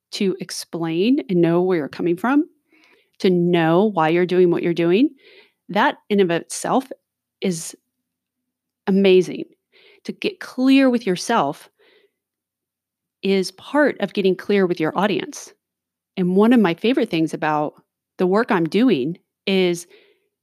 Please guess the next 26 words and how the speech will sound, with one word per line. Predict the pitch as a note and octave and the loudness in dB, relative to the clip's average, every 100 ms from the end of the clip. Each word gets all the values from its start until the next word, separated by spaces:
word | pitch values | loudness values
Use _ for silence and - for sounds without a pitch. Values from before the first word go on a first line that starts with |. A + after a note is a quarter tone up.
| - | -6
the | F#3+ | -2
better | G3+ A3 A#3+ | 0 2 2
I | A3+ | 0
get | F#3 F3+ - | -2 -2 -4
at | F3 E3+ E3 | -6 -6 -8
helping | F3 F#3+ F#3 | -8 -6 -4
other | F3+ D3+ | -4 -4
people | - F3 - A3+ | -8 -8 -4 0
and | F#3+ | 0
explain | - - - A3 B3+ D4 | -2 -10 -6 -2 4 4
how | A#3+ G3 | 4 2
I | E3+ | 0
help | D#3+ E3 | -2 -4
other | E3+ D#3 | -4 -4
people | F3+ E3+ E3+ - | -6 -4 -6 -4
and | F#3 E3+ E3 | -6 -6 -6
why | E3+ F3+ A3 C#4+ | -4 -2 0 2
I | A3 | 2
want | E3 - | 2 -2
to | - | -8
do | E3 | -4
that, | D#3 D3+ - _ _ _ _ _ - | -2 -4 -6 _ _ _ _ _ -12
I | E3 | -10
get | E3 G3+ G3+ - | -2 0 0 -2
more | F3+ E3 | -2 -2
true | - F#3+ F#3 G3 A#3+ | -2 2 4 4 0